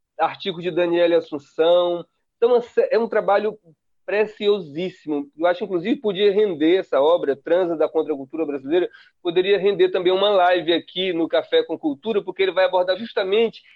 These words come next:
esses aspectos subversivos da cultura e das artes, né?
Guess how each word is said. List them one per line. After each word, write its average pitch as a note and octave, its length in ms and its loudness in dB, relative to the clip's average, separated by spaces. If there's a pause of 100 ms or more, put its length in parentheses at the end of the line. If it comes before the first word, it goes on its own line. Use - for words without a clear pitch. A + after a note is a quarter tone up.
(120)
esses G3 300 -2
aspectos G3+ 880 -6
subversivos G#3+ 880 -4
da F3 140 0
cultura F3 440 -10
e F#3+ 40 -2
das D#3+ 240 0
artes, C#3 240 -2 (560)
né? E3 240 0